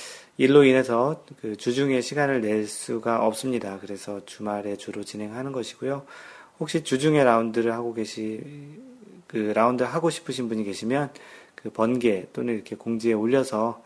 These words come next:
같이 이렇게 주중에 가실 수 있는 분들 같이 모여서 그 라운드를 하시면 더 좋을 것 같습니다. 만약 그런 분들이 또 이렇게 수줍어서 없으시다면 마인드 골프가 한번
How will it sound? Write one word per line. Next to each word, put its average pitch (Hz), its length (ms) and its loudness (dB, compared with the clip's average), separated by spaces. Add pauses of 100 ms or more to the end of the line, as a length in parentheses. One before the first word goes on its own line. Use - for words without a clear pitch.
(300)
같이 - 300 -6
이렇게 110 180 -6
주중에 120 380 -4
가실 110 280 -8
수 131 140 -6
있는 117 220 -2
분들 107 420 0
같이 113 220 -8
모여서 113 600 0 (360)
그 - 140 -14
라운드를 104 460 -4
하시면 107 520 -10
더 107 100 -8
좋을 104 180 -10
것 - 120 -8
같습니다. 104 500 -10 (720)
만약 110 300 -2
그런 120 240 2
분들이 123 1000 2 (380)
또 110 280 0
이렇게 101 320 -6
수줍어서 156 760 4
없으시다면 117 640 -4
마인드 107 260 0
골프가 107 260 -8
한번 107 360 -4